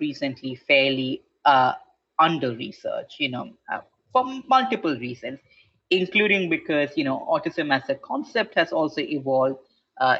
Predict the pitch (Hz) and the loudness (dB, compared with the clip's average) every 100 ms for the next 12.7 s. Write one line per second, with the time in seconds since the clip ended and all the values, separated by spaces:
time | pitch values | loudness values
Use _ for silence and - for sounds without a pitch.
0 | - 156 - 190 175 151 143 - 139 - | 0 -12 0 0 2 0 -4 0 -2 0
1 | 139 127 - 147 165 156 147 - 170 185 | -4 -2 2 2 2 0 0 0 2 2
2 | 185 165 156 - 147 147 - 143 139 135 | 0 -4 -4 -6 -4 -4 -2 -4 0 -2
3 | 127 139 147 139 135 - 160 139 _ 170 | -2 -8 -4 2 2 0 -8 -10 _ 2
4 | 170 170 170 156 - _ _ _ _ - | 2 2 -2 -2 -6 _ _ _ _ 2
5 | 151 143 147 139 - 139 - 139 135 143 | 2 4 0 -2 -2 -2 -2 -6 -6 -4
6 | 160 170 - 131 - 131 123 127 123 _ | -4 -4 -6 -6 2 4 4 0 -10 _
7 | _ 143 123 123 - 107 127 123 131 - | _ 2 4 2 -2 -8 -8 -6 -6 -6
8 | 139 135 147 147 135 127 123 139 - - | -8 -6 -8 -6 -6 -6 -8 -14 -10 -8
9 | - - - _ _ _ 185 175 302 185 | -8 -10 -10 _ _ _ 0 2 2 4
10 | 208 202 175 156 156 156 147 139 131 139 | 2 2 2 2 0 0 -2 -2 -4 -6
11 | 135 139 151 190 - 139 127 139 143 143 | -6 -2 -2 -2 -4 -4 -2 -2 -2 -8
12 | 127 - - - 131 127 | -6 -6 -6 -4 -2 -2